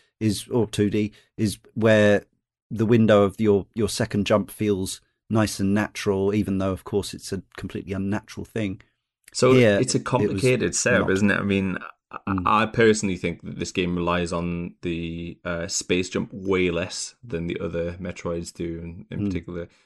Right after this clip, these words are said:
Speaker 2: Maybe not so much Super Metroid, but you have to be moving either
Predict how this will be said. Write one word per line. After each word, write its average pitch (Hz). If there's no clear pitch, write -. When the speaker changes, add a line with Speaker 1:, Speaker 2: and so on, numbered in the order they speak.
Speaker 2:
Maybe 110
not 95
so 90
much -
Super 90
Metroid, 85
but 85
you 107
have 110
to 110
be 104
moving 113
either 95